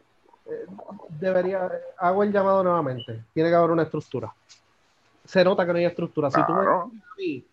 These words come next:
Speaker 1: que tú sabes que esta ventana se va a dar, que tú llevas ocho meses sin hacer nada. Tú tuviste una ventana en febrero, perdiste y no hiciste nada. Cuando Jordan Howard nos está diciendo a nosotros directamente, "Mira, n-,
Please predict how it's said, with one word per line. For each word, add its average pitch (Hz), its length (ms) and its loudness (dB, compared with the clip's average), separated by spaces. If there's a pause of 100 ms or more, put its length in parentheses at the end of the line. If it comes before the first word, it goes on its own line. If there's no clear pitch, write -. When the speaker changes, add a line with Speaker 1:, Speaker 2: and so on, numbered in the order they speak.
(360)
Speaker 1:
que 156 140 0
tú 165 140 -6
sabes 175 460 2
que 147 80 -6
esta 160 200 -2
ventana 165 360 0
se 160 160 -4
va 151 120 2
a - 20 2
dar, 143 280 2 (320)
que 147 100 -4
tú 151 140 -6
llevas 180 480 0 (320)
ocho 170 320 0
meses 180 280 -2
sin 165 180 -4
hacer 170 240 -2
nada. 156 540 -4 (1800)
Tú 151 100 -8
tuviste 175 300 -4
una 185 120 0
ventana 175 320 -2
en 170 100 -6
febrero, 160 420 0
perdiste 151 400 -2
y 139 40 -2
no 139 60 -4
hiciste 185 400 -2
nada. 127 380 0 (300)
Cuando 143 280 -2
Jordan 139 320 0
Howard 151 220 0
nos 175 140 -2
está 175 180 -2
diciendo 175 320 -2
a 160 40 -2
nosotros 165 320 -4
directamente, 170 520 -2
"Mira, 175 300 -2 (520)
n-, 151 260 -8